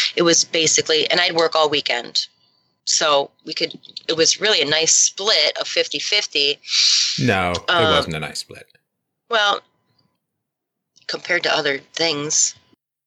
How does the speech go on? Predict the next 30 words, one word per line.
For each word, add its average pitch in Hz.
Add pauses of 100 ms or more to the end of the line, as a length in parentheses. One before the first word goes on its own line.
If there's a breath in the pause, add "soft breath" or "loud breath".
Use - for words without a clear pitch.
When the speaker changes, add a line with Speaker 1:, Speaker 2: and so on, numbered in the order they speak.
(100)
Speaker 2:
Well, 98
I 85
mean, 87
yeah, 78
okay, 85
compared 85
to 85
the 80
ground 80
opening 80
up 80
beneath 101
you 82
and 85
you 82
being 85
sucked -
into 85
a 82
Dantean 90
<laughs> -
inner 90 (300)
hell, 123
but 107 (680 loud breath)
Speaker 1:
Right. 175 (160)
Speaker 2:
I 127
mean, 127 (1900)
was 143
he 147
a, 120